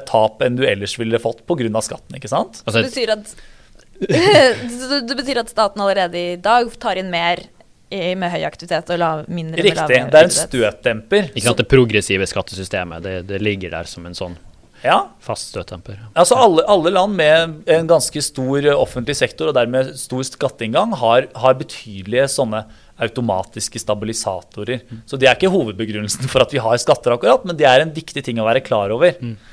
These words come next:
Speaker 1: Og en annen sånn automatisk stabilisator er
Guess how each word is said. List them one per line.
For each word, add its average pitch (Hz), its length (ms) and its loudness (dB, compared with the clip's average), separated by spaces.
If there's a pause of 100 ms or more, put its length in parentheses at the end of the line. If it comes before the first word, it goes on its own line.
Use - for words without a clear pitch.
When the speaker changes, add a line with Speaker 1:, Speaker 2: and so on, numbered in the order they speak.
(480)
Speaker 1:
Og 151 60 6
en 185 80 4
annen 127 240 6
sånn 147 160 0
automatisk 135 560 0
stabilisator 165 840 0
er 139 420 2